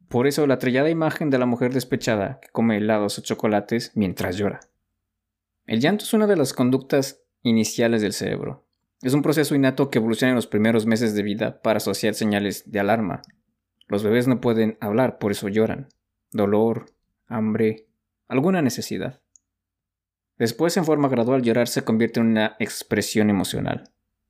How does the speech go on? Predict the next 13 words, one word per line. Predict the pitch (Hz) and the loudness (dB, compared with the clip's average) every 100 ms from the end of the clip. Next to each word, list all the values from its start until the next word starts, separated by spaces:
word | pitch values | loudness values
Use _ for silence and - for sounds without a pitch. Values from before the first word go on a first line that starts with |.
| _ _ | _ _
que | 107 | 0
después | 104 101 117 | 0 0 0
de | 127 | 2
los | 113 | 2
seis | 120 | 0
meses | 120 117 123 | 2 0 2
de | 113 | 0
vida, | 113 107 107 123 - _ | 0 0 0 -2 -8 _
el | 110 | -4
cerebro | - 113 117 117 | 0 0 2 2
aprende | 123 120 | 2 2
a | 110 | 2
manipular. | 98 90 117 175 - - | 0 -4 -6 -6 -10 -18